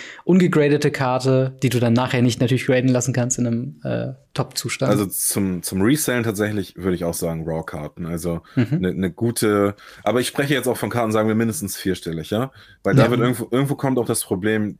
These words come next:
Speaker 2: des Vertrauens hier ins Spiel, wo dann auch Leute schon sagen würden, auch innerhalb Deutschlands, "Ich komm sie abholen" oder so und ich mach selber den Green Dot Test et cetera. Das
Speaker 1: Mhm.
Speaker 2: ist natürlich etwas, was dir Grading abnehmen kann, dass du eine Karte in den U S A kaufen kannst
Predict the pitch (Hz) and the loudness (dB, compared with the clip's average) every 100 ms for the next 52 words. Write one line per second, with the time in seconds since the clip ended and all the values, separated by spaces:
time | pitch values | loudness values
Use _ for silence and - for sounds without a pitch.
0 | _ - 95 92 - 95 127 151 143 135 | _ -6 -4 -4 -2 -2 0 0 -2 -4
1 | - 135 143 147 - - - 110 104 98 | -4 0 0 0 -6 -14 -2 0 0 0
2 | 104 98 92 95 98 98 95 90 85 95 | 0 0 -2 -2 0 0 0 -2 -4 -4
3 | 90 98 101 95 85 - 95 87 82 - | -2 0 0 -4 -10 -8 -8 -6 -6 -4
4 | 117 127 123 117 123 123 92 90 87 95 | -2 -2 -4 -4 -6 -4 -4 -4 -4 0
5 | 98 101 101 98 101 101 95 101 92 95 | 2 2 0 0 -2 -2 -4 -6 -8 -10
6 | - - 113 120 139 _ _ _ - 139 | -8 -8 -8 -10 -14 _ _ _ -10 -2
7 | 123 147 190 127 131 123 110 113 110 104 | 2 4 2 2 2 2 0 0 -2 0
8 | 101 98 101 98 87 - 123 131 143 151 | 0 0 0 0 -2 -2 -2 -2 -2 -2
9 | 110 - 101 95 104 98 98 90 95 87 | -4 -4 -2 -2 -2 -2 -2 -2 -2 -2
10 | 98 120 120 127 127 147 - - | -2 -2 -4 -4 -4 -4 -8 -16